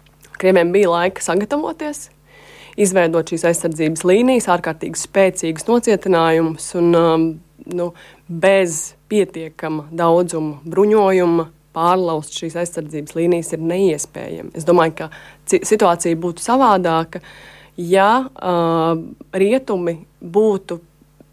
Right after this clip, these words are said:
piegādājuši vairāk šos ieročus, par ko Ukraina kliedza jau no kara pirmās dienas, arī aviāciju, tad, kad mēs redzējām šo Hersonas un,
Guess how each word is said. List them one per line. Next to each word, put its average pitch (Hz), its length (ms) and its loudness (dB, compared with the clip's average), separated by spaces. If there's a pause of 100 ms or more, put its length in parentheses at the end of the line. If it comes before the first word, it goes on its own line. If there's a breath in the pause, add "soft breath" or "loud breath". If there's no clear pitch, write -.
(840)
piegādājuši 160 720 -2
vairāk 175 540 2
šos - 160 -12
ieročus, 160 400 -6
par - 140 -14
ko 165 100 0
Ukraina 151 560 -4
kliedza 165 560 2
jau 151 160 -8 (360)
no 156 140 -6 (160)
kara 170 160 2
pirmās 160 480 -2
dienas, 185 400 0
arī 156 300 -4 (240)
aviāciju, 170 760 2 (480 loud breath)
tad, 208 240 0
kad 165 160 -2
mēs 160 240 -2
redzējām 156 560 0
šo 147 380 0
Hersonas 151 640 -4
un, 151 240 -2